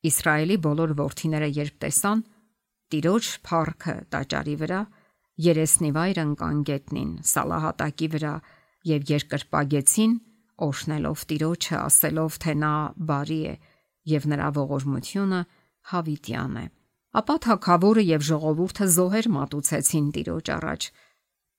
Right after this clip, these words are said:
Այսպես թագավորն ու ամբողջ ժողովուրդը Աստծո տան նավակատիքն արին։ Յոթ օր շարունակ թագավորության բոլոր կողմերից,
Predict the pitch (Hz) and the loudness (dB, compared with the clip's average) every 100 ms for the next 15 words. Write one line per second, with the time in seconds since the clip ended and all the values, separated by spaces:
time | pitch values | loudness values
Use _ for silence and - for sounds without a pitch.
0 | - 151 - 277 294 - 165 - 160 160 | -6 -2 2 2 2 0 -4 0 2 2
1 | 170 165 - 147 156 170 254 - - 233 | 4 2 0 0 2 4 2 0 2 2
2 | 220 220 220 214 214 196 - - - 160 | 4 2 2 0 -4 -4 -10 -6 -2 2
3 | - - 170 180 - 156 160 160 - _ | 2 2 2 0 2 2 2 0 -4 _
4 | 190 165 160 147 151 - 139 - 135 135 | 2 4 4 2 -2 -2 -4 -4 -8 -8
5 | - - - - 135 160 _ _ _ _ | -6 -4 -4 -6 -8 -10 _ _ _ _
6 | - - - 262 311 240 160 - 160 165 | -20 -20 2 2 4 4 2 2 2 4
7 | 170 214 - 160 165 156 156 151 - 185 | 4 2 0 0 0 2 2 2 2 4
8 | 180 151 156 165 - 139 143 139 160 190 | 4 4 2 0 -2 0 0 2 0 -2